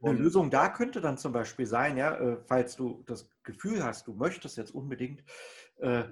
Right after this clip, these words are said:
Speaker 1: trotzdem
Speaker 2: Mhm.
Speaker 1: zeigen, was, äh, also wie du persönlich bist, dass du Latte Macchiato mit, äh, Schokostreuseln <laughs> obendrauf, äh, gerne, gerne trinkst.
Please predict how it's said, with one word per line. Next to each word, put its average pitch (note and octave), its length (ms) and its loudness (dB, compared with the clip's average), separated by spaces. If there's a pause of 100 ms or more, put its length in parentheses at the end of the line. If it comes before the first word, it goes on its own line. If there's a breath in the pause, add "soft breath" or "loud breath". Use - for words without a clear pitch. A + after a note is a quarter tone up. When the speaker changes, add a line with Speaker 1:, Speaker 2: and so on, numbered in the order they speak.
(140)
Speaker 1:
trotzdem D3 400 -4
Speaker 2:
Mhm. G2+ 40 2
Speaker 1:
zeigen, A#2 500 -2
was, - 300 -6
äh, - 40 -14 (640)
also G#2+ 200 -4
wie B2 100 -6
du A#2 180 0
persönlich C#3 480 0
bist, - 220 -4
dass A#2+ 180 -4
du B2 260 -2
Latte A#2+ 260 -2
Macchiato A#2+ 560 -4
mit, A#2+ 360 -6
äh, B2 180 -2
Schokostreuseln A#2+ 800 -4
<laughs> - 20 -18
obendrauf, - 800 -6 (460 loud breath)
äh, C3 220 6
gerne, B2 440 2
gerne A#2+ 260 -2
trinkst. C3 420 -6